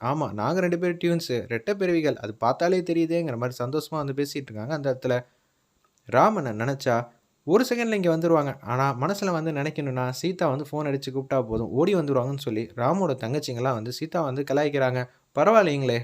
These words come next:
நீங்க மனசு மாறி இந்த அளவுக்கு பேசுனதே எனக்கு ரொம்ப சந்தோஷமா இருக்கு. சீதா ஒரு ஃபோன் கால் பண்ணா போதும், ராம் வந்து சட்டுன்னு ஓடி வந்துருவாங்கன்னு சொல்லி சந்தோஷமா பேசிட்டு இருக்காங்க. அப்போன்னு பார்த்து கேஷுவலா வந்து ரூம்ல வந்து உட்காந்துட்டு இருக்காங்க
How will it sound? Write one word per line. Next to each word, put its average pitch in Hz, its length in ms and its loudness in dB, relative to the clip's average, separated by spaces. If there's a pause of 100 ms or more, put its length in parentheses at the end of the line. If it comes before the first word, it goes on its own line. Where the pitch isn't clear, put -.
(120)
நீங்க 117 220 -2
மனசு 151 320 0
மாறி 135 320 0
இந்த 151 220 -4
அளவுக்கு 175 260 2
பேசுனதே 135 360 0
எனக்கு 135 220 -2
ரொம்ப 120 180 0
சந்தோஷமா 143 520 -2
இருக்கு. 113 260 0 (400)
சீதா 226 380 0
ஒரு 214 180 4
ஃபோன் 240 260 -2
கால் 220 240 6
பண்ணா 185 220 2
போதும், 143 300 -2
ராம் 156 280 2
வந்து 180 220 -2
சட்டுன்னு 180 340 0
ஓடி 170 120 2
வந்துருவாங்கன்னு 143 460 -2
சொல்லி 120 180 0 (320)
சந்தோஷமா 226 480 0
பேசிட்டு 196 340 0
இருக்காங்க. 127 360 -2
அப்போன்னு 165 320 -2
பார்த்து 135 280 2 (420)
கேஷுவலா 233 380 4
வந்து 175 200 2
ரூம்ல 185 220 2
வந்து 147 160 0
உட்காந்துட்டு 151 380 0
இருக்காங்க 117 260 -2